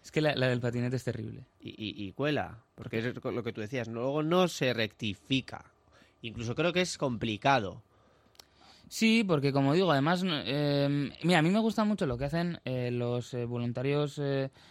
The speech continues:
Speaker 1: digitales de verdad, eh, no los de <laughs> los partidos que se bromean mucho en Foro Coches, sino la gente que se dedica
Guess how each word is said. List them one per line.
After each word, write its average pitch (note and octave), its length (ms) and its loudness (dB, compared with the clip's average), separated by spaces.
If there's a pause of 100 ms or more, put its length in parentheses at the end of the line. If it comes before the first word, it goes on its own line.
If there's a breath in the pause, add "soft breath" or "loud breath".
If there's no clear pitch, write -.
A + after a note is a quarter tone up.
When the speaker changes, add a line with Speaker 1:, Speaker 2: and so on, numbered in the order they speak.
(160 loud breath)
Speaker 1:
digitales C3+ 480 0
de B2+ 60 0
verdad, C3 480 0 (180)
eh, G#2+ 220 -10
no A2+ 180 -4
los A#2 240 -4
de A#2+ 160 -2
<laughs> A#2+ 60 -4
los D#3+ 100 2
partidos B2+ 460 0
que B2+ 100 -4
se C3 80 0
bromean B2 320 -2
mucho B2 240 -2
en A#2+ 240 0
Foro A#2+ 240 -2
Coches, B2+ 380 -4 (420 loud breath)
sino B2+ 320 2
la A#2+ 100 0
gente B2+ 200 -2
que C3 100 0
se C3 100 -2
dedica C3+ 360 2